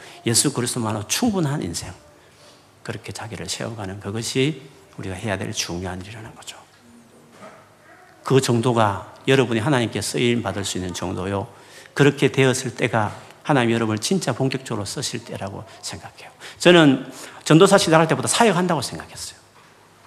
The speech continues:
돌아보면 몇십 년을 그냥 훈련시키는 시간이었다고 생각해요. 물론 그 사역했죠. 물론 뭐 어떤 사람 변화되기도 했죠. 그러나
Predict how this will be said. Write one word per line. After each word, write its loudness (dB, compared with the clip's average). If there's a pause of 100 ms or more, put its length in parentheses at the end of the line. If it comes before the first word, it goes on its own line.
돌아보면 10
몇십 8
년을 6
그냥 0
훈련시키는 2
시간이었다고 -6
생각해요. -18 (220)
물론 6
그 4
사역했죠. 0
물론 2
뭐 4 (200)
어떤 2
사람 2
변화되기도 -2
했죠. -8 (840)
그러나 8